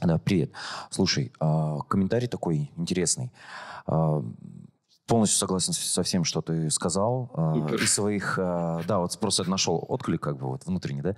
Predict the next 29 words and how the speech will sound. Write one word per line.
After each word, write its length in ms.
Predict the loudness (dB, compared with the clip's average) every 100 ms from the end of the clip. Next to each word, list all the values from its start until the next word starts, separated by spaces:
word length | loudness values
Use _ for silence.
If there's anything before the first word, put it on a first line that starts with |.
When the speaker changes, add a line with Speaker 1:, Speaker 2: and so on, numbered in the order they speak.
| -2
Speaker 2:
Очень 300 | -2 0 2
рад. 120 | 2
Speaker 1:
А, 200 | 2 2
да, 180 | 0 -2
очень, 560 | 0 -2 0 2 4 4
а, 440 | 2 0 0 -2 -2
есть 260 | 0 0
некие 300 | -2 0 0
вещи, 260 | 2 0 0
которые 560 | -2 -2 0 2 0 -2
важнее 480 | -2 0 0 0 0
даже 260 | 0 -2 -4
вот 180 | -4
из 100 | -4
моих 160 | -2 -2
наблюдений, 380 | -2 -2 0 0
чем 200 | 0 0
требования, 500 | 0 0 0 0 2
чем 180 | 0 0
скрамы 520 | 0 2 2 2 2
и 20 |
всё 180 | 2 0
остальное. 600 | -2 -2 0 0 0 -4 _ _
Это, 500 | -2 2 0 2 0 -6 -18 -18 _ _ _
э, 100 | 0 2
ценности, 440 | 2 4 2 0
которые 280 | -2 -2 -2
разделяет 260 | -2 -4
команда. 480 | -2 0 0 -2 -6